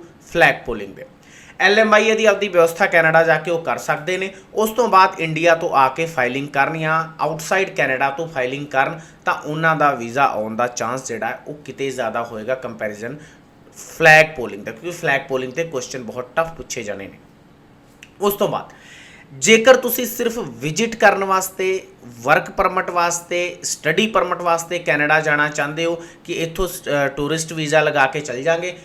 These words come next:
ਵਿਜ਼ਟਰ ਵੀਜ਼ਾ ਲਗਾ ਕੇ ਚੱਲ ਜਾਂਗੇ, ਉਹਨੂੰ ਸਟੱਡੀ ਵਿੱਚ ਕਨਵਰਟ ਕਰਾ ਲਾਂਗੇ ਜਾਂ ਵਰਕ ਪਰਮਿਟ ਦੇ ਵਿੱਚ ਕਰ-,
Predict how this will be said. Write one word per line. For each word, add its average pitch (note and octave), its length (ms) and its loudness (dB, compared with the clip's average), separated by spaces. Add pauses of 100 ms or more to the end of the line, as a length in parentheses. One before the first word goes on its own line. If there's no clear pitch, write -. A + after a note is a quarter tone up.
(180)
ਵਿਜ਼ਟਰ C3 260 -8
ਵੀਜ਼ਾ D#3 260 2
ਲਗਾ C3+ 220 4
ਕੇ C3+ 140 -4
ਚੱਲ C3 220 0
ਜਾਂਗੇ, D#3 240 0
ਉਹਨੂੰ D#3+ 200 -4
ਸਟੱਡੀ D3+ 320 -6
ਵਿੱਚ E3+ 200 -4
ਕਨਵਰਟ E3 340 -2
ਕਰਾ D#3+ 220 2
ਲਾਂਗੇ E3 320 0 (260)
ਜਾਂ E3 260 4 (240)
ਵਰਕ C#3+ 400 4
ਪਰਮਿਟ F3+ 260 2
ਦੇ E3+ 100 -2
ਵਿੱਚ E3+ 180 -4
ਕਰ-, C#3+ 180 -4